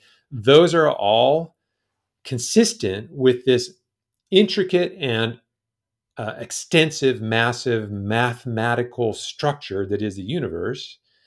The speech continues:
And in certain places, that impinges upon my conscious experience. I feel the pain on my knee.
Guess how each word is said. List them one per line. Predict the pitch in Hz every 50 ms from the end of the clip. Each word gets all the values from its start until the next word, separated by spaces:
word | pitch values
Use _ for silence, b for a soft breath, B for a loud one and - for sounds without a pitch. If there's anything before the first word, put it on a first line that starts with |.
| _ _ _ _ _ _ _ -
And | 135 123 123 127 131 131 131 127 - - _
in | 147 127 120
certain | - - - 156 165 - 160 156 156 147
places, | - - 156 156 135 - - 120 120 117 110 - -
that | 113 117 117 117
impinges | 113 107 107 - 135 123 117 117 113 107
upon | 110 110 - 117 113 113 107 101
my | 101 107 104 107
conscious | - - 113 107 98 - 104
experience. | 95 87 - - - 117 107 101 90 78 80 - _ -
I | 107 92 92
feel | - - - - 110 113 117 113 110
the | 101 95
pain | - - 113 110 107 104
on | 101 98 92
my | 95 98 104
knee. | 123 175 185 175 175 170 139 b